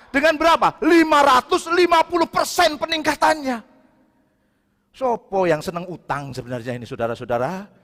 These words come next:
Tanahkan pada rumput yang bergoyang. Ya. Enam ribu sembilan ratus ini. Bukan barang kaleng-kaleng ini.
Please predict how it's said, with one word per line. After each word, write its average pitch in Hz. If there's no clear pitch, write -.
Tanahkan 123
pada 107
rumput 107
yang 98
bergoyang. 92
Ya. 98
Enam 381
ribu 370
sembilan 381
ratus 330
ini. 240
Bukan 330
barang 302
kaleng-kaleng 320
ini. 285